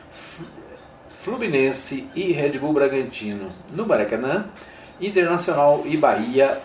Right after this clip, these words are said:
lá no Beira-Rio. Domingo ainda tem Juventude e Santos no Alfredo Jaconi, Sport Recife e Fortaleza lá na Ilha do Retiro,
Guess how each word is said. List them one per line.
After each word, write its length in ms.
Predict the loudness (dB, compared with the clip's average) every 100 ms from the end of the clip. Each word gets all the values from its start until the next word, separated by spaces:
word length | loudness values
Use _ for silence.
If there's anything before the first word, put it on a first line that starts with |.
| -4
lá 320 | 2 4 4
no 140 | 2
Beira-Rio. 600 | 0 0 0 -2 -6 -10 -12 -18 -20 -20 -20 -20 -20 -20 -20 -4 4
Domingo 380 | 6 6 4
ainda 240 | 4 4 2
tem 220 | 2 0
Juventude 500 | 0 0 0 -2 -4
e 20 |
Santos 680 | -4 0 0 -2 -6 -8 -10
no 100 | -4
Alfredo 500 | -2 -2 -2 0 0
Jaconi, 840 | -2 0 -2 -2 0 0 0 -4 -8 -18 -20 -20 -20 -12
Sport 520 | -10 -6 2 2 4
Recife 400 | -2 -2 -4 -6
e 40 | -4
Fortaleza 720 | -2 2 2 4 2 2 2
lá 320 | 4 4 2
na 180 | 0 -4
Ilha 160 | -4
do 120 | -4 -4
Retiro, 520 | -4 -6 -6 -4